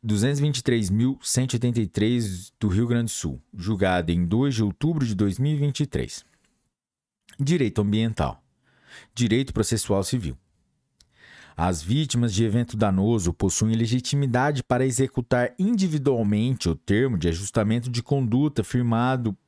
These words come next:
por ente público que verse sobre direitos individuais homogêneos. Recurso especial número dois milhões cinquenta e nove mil setecentos e oitenta e um do Rio de Janeiro, julgado em doze de dezembro de dois mil e vinte e três. Resumo do inteiro teor.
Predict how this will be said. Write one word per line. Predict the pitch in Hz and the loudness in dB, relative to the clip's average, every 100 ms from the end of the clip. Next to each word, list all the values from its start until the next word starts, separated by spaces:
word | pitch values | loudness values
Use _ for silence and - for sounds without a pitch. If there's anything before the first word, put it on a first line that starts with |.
| - | -2
por | 113 90 - - - - | 0 0 -4 -16 -18 -4
ente | 85 85 135 | -2 -2 -4
público | - 139 151 - 139 | -2 -2 -2 -4 -6
que | 139 | 0
verse | 135 135 - | 2 2 0
sobre | 139 131 | 0 0
direitos | 123 127 160 - 147 | 0 0 0 -2 -2
individuais | 143 127 117 113 135 131 | 0 0 0 2 0 0
homogêneos. | 139 127 87 82 65 - - _ _ - - - | 0 0 2 0 -2 -8 -20 _ _ -20 -18 -10
Recurso | 85 107 - | -2 0 0
especial | 110 - 104 101 95 | 0 2 2 2 2
número | 92 92 87 82 | 2 2 2 0
dois | 80 98 135 143 | -2 0 0 0
milhões | 113 95 90 104 147 - - - | 0 2 2 0 -2 -8 -18 -18
cinquenta | - 196 151 127 | -4 0 0 2
e | 120 | 2
nove | 113 107 | 2 2
mil | 107 123 135 | 2 2 2
setecentos | 110 120 113 | 0 0 0
e | 117 | 0
oitenta | 101 113 101 | 0 0 2
e | 107 | 2
um | 123 | 0
do | 123 87 | 0 0
Rio | 85 147 | 0 0
de | 135 | 0
Janeiro, | 139 101 71 - - _ _ | 0 2 0 -4 -20 _ _
julgado | 82 104 98 95 90 | -4 0 2 2 2
em | 92 | 2
doze | 107 135 117 | 2 2 0
de | |
dezembro | 101 95 120 139 | 0 2 0 0
de | 123 | 0
dois | 117 117 117 | 0 0 0
mil | 147 | 0
e | |
vinte | 147 139 | 0 -2
e | 135 | -4
três. | 139 - - _ _ _ _ _ | -6 -8 -12 _ _ _ _ _
Resumo | - 208 143 165 165 | -4 -2 0 0 0
do | 143 | 0
inteiro | 127 135 131 | 0 0 0
teor. | 123 135 73 | -2 -2 -2